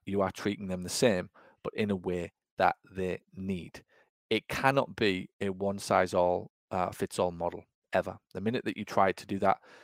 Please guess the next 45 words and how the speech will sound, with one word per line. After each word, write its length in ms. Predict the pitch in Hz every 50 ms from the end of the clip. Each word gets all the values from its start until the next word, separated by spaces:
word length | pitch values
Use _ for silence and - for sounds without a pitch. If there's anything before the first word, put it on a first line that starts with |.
| - - _ _ _ _ -
and 100 | 107 107
I've 160 | 110 110 107
learned 260 | 110 104 101 104 101
from 260 | - - 101 95 95 - _ _ _
being 180 | - 107 107 101
a 40 | 92
boss 440 | 90 101 98 98 98 - - - - _ _ _ _ _ -
that 480 | 110 101 110 98 98 - - - - - _ _ _ _ _ -
if 140 | 110 -
you 100 | 113 110
ever 120 | 113 117 -
shy 260 | - - 135 113 113
away 260 | 110 98 98 98 101 101
from 200 | - - 104 101
making 320 | 98 95 - 101 98 95
a 40 | 90
decision 640 | - 104 101 101 - - 131 123 - 101 87 90 - - -
in 120 | 104 107
your 120 | 104 90 -
company 500 | - - 92 87 - 95 92 90 113 - _ _ - - - - - _ _
just 220 | - 123 107 -
because 340 | - 110 - - 110 95 -
you're 100 | 107 92
fearful 440 | - - - 101 95 95 - 98 92
of 100 | 90 -
what 160 | 98 - -
somebody 280 | - - 104 98 98 95
else 180 | 90 90 -
might 180 | - 92 90 -
think 380 | - - - 110 127 147 - - - -
and 80 | 104 101
how 180 | - 101 92
it 80 | 85 -
applies 340 | - - 98 90 90 87 -
to 100 | - 95
them, 240 | 95 98 107 120 - _ _ - - - - - _ _ -
um, 400 | - 98 98 95 95 95 98 101 - -
you're 200 | 104 101 101 98
about 260 | 90 110 107 104 -
to 80 | - 101
start 300 | - - 107 98 - -
running 260 | 101 98 101 95 92
a 40 | 87
business 380 | 87 95 90 98 92 - - -
where 300 | - 92 92 92 92 -